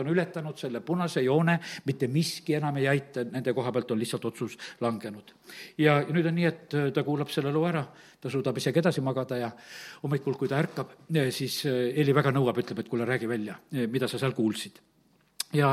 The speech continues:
ja ta räägib ka. Aga nüüd sealt edasi tegelikult hakkabki üks asi. E, Samuel on saanud juba nagu sellele lainele, kus ta kuuleb tegelikult Jumala käest.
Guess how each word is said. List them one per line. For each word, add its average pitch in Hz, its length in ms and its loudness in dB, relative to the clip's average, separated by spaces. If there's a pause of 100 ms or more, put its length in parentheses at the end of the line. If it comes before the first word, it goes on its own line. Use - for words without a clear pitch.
ja 135 80 -2
ta 165 80 6
räägib 165 240 4
ka. 113 220 -4 (580)
Aga 180 240 12
nüüd 214 80 8
sealt 226 220 4
edasi 196 260 4
tegelikult 196 460 4
hakkabki 135 340 -2
üks - 160 -4
asi. 107 220 -2 (580)
E, 151 220 8
Samuel 208 340 8
on 170 80 4
saanud 202 320 4
juba 190 240 6
nagu 156 240 0
sellele 165 320 2
lainele, 120 540 0 (420)
kus 156 160 2
ta 156 160 0
kuuleb 170 480 4
tegelikult 117 400 -4
Jumala 117 320 -2
käest. - 460 -10